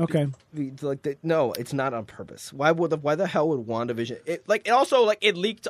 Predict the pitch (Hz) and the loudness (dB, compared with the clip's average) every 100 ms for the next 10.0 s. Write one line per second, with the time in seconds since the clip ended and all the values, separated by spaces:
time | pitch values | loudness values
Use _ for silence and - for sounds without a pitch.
0 | - 143 147 143 147 - 151 139 - - | -4 0 2 0 -6 0 0 0 -6 -2
1 | 139 123 117 185 143 117 117 127 139 123 | -2 -2 0 2 4 2 0 -4 -4 -4
2 | 135 - 120 104 107 98 95 - - - | -4 -8 -10 -8 -6 -6 -8 -12 -14 -6
3 | 143 143 143 120 131 - 143 117 117 135 | -6 -2 -4 -2 -2 -2 -8 -6 -4 -6
4 | - 120 196 117 214 113 180 151 220 233 | -8 -4 -2 -2 -2 -2 0 2 2 0
5 | 240 196 175 170 165 - 156 147 - 160 | 0 0 2 0 -2 -2 -4 -6 -6 -6
6 | 147 165 147 139 180 160 147 - - - | -4 -4 -6 -6 -6 -6 -6 -6 0 2
7 | 185 208 214 214 196 - 120 113 156 214 | 2 2 4 4 2 2 -2 -2 0 0
8 | 226 202 - 247 285 294 - 208 208 185 | 0 -2 -2 2 2 2 0 0 2 2
9 | 165 165 170 156 156 147 147 135 135 | 2 2 2 4 2 2 0 0 -2